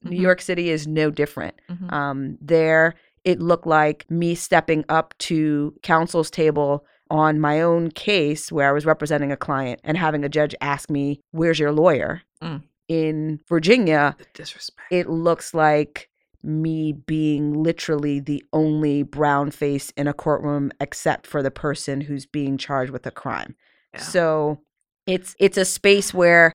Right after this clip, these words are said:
Speaker 1: I never hesitate to remind the powers that be around me about sort of the fact that I am a rarity is a problem.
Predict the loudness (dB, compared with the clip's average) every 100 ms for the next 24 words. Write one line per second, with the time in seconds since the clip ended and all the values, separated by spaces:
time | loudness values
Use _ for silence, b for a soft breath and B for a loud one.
0 | 2 4 4 4 2 2 2 0 0 -2
1 | -6 -4 -4 -4 -6 -6 -4 -2 0 2
2 | 4 4 4 2 0 -2 -4 -2 0 2
3 | 2 0 0 0 0 2 2 2 4 4
4 | 2 0 -4 -8 -10 -4 -4 -2 0 2
5 | 0 -4 -6 -4 -6 -8 _ -6 -4 0
6 | 2 2 2 0 0 _ _ 2 6 6
7 | 4 2 0 0 2 4 2 0 -4 -4
8 | -4 -4 -6 -8 0 2 0 -4 -10